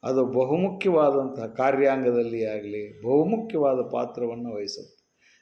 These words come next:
ನಾವೇನಾದರೂ ಇವತ್ತು ಬದುಕ್ತಾ ಇದ್ದೀವಿ, ನಮ್ಮ ಬದುಕನ್ನು ರೂಪಿಸ್ಕೊಂಡಿದ್ದೀವಿ ಅಂದ್ರೆ ಅದಕ್ಕೆ ತಳಹದಿಯೇ ಭಾರತದ ಸಂವಿಧಾನ. ಅಂತಹ ಸಂವಿಧಾನಕ್ಕೆ ಶರಣನ್ನ ಹೇಳ್ತಾ, ಸಂವಿಧಾನ ನಿತ್ಯ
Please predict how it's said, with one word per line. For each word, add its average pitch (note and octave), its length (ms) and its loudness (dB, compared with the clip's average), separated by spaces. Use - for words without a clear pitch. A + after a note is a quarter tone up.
ನಾವೇನಾದರೂ D3 600 4
ಇವತ್ತು D3+ 440 4
ಬದುಕ್ತಾ D3+ 520 2
ಇದ್ದೀವಿ, D3 440 2
ನಮ್ಮ B2+ 440 -4
ಬದುಕನ್ನು C#3 400 -4
ರೂಪಿಸ್ಕೊಂಡಿದ್ದೀವಿ B2+ 960 -2
ಅಂದ್ರೆ B2+ 580 -4
ಅದಕ್ಕೆ B2+ 380 0
ತಳಹದಿಯೇ D#3 1080 2
ಭಾರತದ C3 540 -2
ಸಂವಿಧಾನ. A#2 600 -8
ಅಂತಹ A2 460 -6
ಸಂವಿಧಾನಕ್ಕೆ B2+ 1160 -2
ಶರಣನ್ನ D#3 640 0
ಹೇಳ್ತಾ, B2+ 480 -2
ಸಂವಿಧಾನ D#3 640 0
ನಿತ್ಯ C#3 440 0